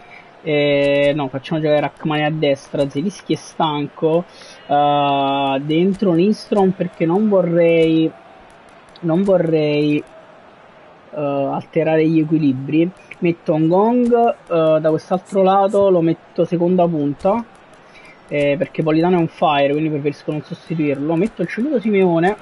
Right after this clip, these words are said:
Simeone è stanco. Va bene così, siamo a due quattro, mancherebbe l'ultimo.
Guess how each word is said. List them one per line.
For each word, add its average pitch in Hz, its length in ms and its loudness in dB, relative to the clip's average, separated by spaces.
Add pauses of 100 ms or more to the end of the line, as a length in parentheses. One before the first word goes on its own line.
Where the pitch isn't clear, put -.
Simeone 170 280 -4
è 170 40 -6
stanco. 156 600 -8 (760)
Va 156 100 -6
bene 170 200 0
così, 262 200 0
siamo 170 360 2
a 175 80 2 (460)
due 196 380 2
quattro, 247 1120 0
mancherebbe 196 800 2
l'ultimo. 240 840 2